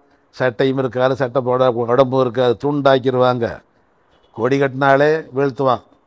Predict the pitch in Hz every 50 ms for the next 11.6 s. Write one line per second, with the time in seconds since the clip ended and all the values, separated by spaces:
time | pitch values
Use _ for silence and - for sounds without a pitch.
0 | _ - 123 123 123 117 - - 120 98 85 - _ _ _ _ _ _ _ _
1 | _ _ _ _ - 113 110 117 113 151 143 139 143 139 143 147 151 147 139 135
2 | 131 131 131 131 127 127 120 - - 139 135 143 139 - - 139 131 127 127 120
3 | 113 113 - - - - _ _ _ _ - - - _ - 131 127 113 135 135
4 | 135 127 117 123 123 127 131 127 131 139 143 147 147 - _ _ _ _ _ -
5 | 139 139 131 120 139 135 135 135 135 135 135 135 135 139 139 139 135 139 143 139
6 | _ _ _ _ _ _ _ _ _ _ _ _ - 123 131 127 131 127 131 127
7 | 123 120 127 135 139 135 - 135 135 127 113 101 - _ - 117 120 117 123 127
8 | 127 113 - 127 123 123 120 120 104 90 - 117 127 123 127 127 120 120 127 127
9 | 131 131 113 - 131 131 123 123 127 123 120 117 101 71 - - _ _ _ _
10 | _ _ _ _ _ _ _ _ _ _ _ _ _ _ _ _ _ 120 127 143
11 | 139 123 - 131 131 127 127 131 127 127 127 123